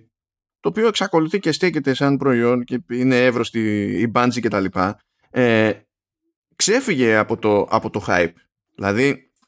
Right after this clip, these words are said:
έχει πέσει σε σχέση με αυτό που ήταν σαν εμπορική ποσότητα, αυτό θέλω να πω. Έχει σταθεροποιηθεί, βγάζουνε λεφτά, αλλά ακόμα και αυτοί που πετύχανε στην ουσία, δεν, ε, γίνανε φαινόμενο. Δηλαδή, παρότι σπρώχτηκαν όσο σπρώχτηκαν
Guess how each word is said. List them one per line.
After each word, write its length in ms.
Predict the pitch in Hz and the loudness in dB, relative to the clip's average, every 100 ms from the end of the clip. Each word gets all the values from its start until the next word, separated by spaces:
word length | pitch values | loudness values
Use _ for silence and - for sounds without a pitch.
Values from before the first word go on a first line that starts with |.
| _ | _
έχει 280 | 117 131 143 | -4 -2 -2
πέσει 640 | - 202 202 - 117 71 - | -2 0 0 0 -4 -8 -14
σε 180 | - 113 | -12 -6
σχέση 320 | 127 113 113 | -2 -2 -2
με 60 | |
αυτό 200 | 101 - | -4 -4
που 160 | 110 117 | -4 -4
ήταν 380 | 120 113 107 123 | -2 0 0 -2
σαν 240 | - 131 135 | -2 0 0
εμπορική 480 | 120 123 113 - | 0 0 0 -4
ποσότητα, 460 | - 110 139 - - | -4 -2 -2 -2 -6
αυτό 220 | 92 127 | -4 -2
θέλω 200 | 110 95 | -2 -2
να 160 | 87 78 | -4 -6
πω. 300 | 78 78 - _ _ | -8 -10 -10 _ _
Έχει 180 | - 175 | -4 -2
σταθεροποιηθεί, 720 | 214 208 196 160 156 135 147 | -2 -2 -2 0 0 0 0
βγάζουνε 460 | 160 151 190 196 196 | -2 -2 -2 0 0
λεφτά, 640 | 135 - - 113 120 - _ _ _ - | 0 -2 -2 0 0 -4 _ _ _ -4
αλλά 440 | 135 131 127 120 | -2 0 0 0
ακόμα 320 | 120 180 220 | 0 0 -2
και 120 | 226 | 0
αυτοί 280 | 160 - 226 | -4 -4 -6
που 180 | - 156 | -6 -4
πετύχανε 560 | 143 135 226 180 135 110 | -2 0 -2 0 0 -2
στην 200 | - 98 | -4 -4
ουσία, 500 | 90 92 85 92 - _ _ _ | -4 -4 -4 -6 -8 _ _ _
δεν, 540 | 120 139 240 285 302 | -6 -2 -2 0 0
ε, 360 | 254 196 170 151 | 0 0 0 0
γίνανε 760 | 139 143 135 123 123 120 117 113 | 0 0 0 2 2 2 0 0
φαινόμενο. 920 | 156 135 139 135 123 123 117 131 - | 0 0 2 2 0 2 0 -2 -8
Δηλαδή, 520 | - 123 123 139 160 | -6 -4 -2 0 -2
παρότι 340 | - 160 214 - | -2 -2 -2 -4
σπρώχτηκαν 560 | - 214 233 185 143 | -2 -2 -2 -2 -2
όσο 120 | 120 117 | -2 -4
σπρώχτηκαν 800 | - 113 110 107 98 92 87 | -4 -2 -4 -4 -2 -2 -4